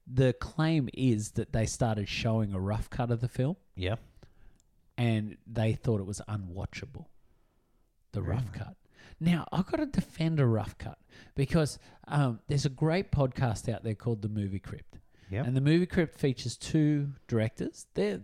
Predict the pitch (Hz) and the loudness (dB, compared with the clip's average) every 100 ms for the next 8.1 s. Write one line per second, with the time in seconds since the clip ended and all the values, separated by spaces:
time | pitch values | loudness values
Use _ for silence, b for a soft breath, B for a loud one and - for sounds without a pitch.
0 | - - 123 107 104 104 107 - - 311 | -12 -2 0 2 0 -2 -4 -4 -8 -8
1 | - B B B - 135 123 123 - 123 | -12 B B B 2 4 6 2 2 2
2 | 117 113 107 104 _ - 143 120 110 127 | 4 2 0 -6 _ -2 0 0 0 0
3 | 160 165 139 - 117 110 117 107 95 80 | 0 -2 -4 0 -2 0 0 0 -2 -6
4 | - - - - - 170 170 170 185 - | -6 -6 -8 -10 -2 0 0 -4 -8 -12
5 | - 113 147 - 123 123 120 120 113 110 | -8 -4 -4 -4 0 2 4 2 2 2
6 | 110 107 - 117 107 - 107 - - 104 | 2 0 -4 -10 -10 -8 -8 -10 -10 -2
7 | 101 110 117 92 _ - - - 104 101 | 2 2 0 -4 _ -20 -14 -6 -4 -2
8 | 98 | -4